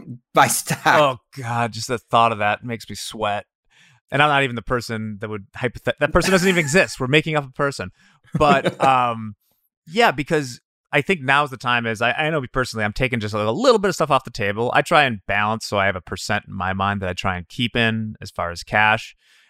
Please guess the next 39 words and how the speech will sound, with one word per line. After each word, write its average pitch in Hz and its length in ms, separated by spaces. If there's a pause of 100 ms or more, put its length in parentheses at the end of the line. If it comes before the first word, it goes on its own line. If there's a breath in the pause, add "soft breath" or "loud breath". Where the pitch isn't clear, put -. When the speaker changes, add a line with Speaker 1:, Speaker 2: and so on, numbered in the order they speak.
Speaker 2:
And 123 140
then 127 220
always 127 520
your 107 140
actively 127 380
trading 113 400
stuff 90 280
is 95 80
always 101 640
a 98 40
subset 98 680 (120)
of 101 140
your 95 100
total 95 440
investments, 87 600
or 85 100
should 110 320
be. 85 300 (540)
So 107 600 (1200)
use 131 340
that 135 200
to 117 60
take 135 200
advantage 117 560
of 110 60
the 107 60
down 107 300
moves, 143 300
but - 140
just 135 160
make 170 140
sure 185 140
you 175 60
don't 165 140
get 160 160
yourself 143 340
in 127 60
a 123 40
spot 127 440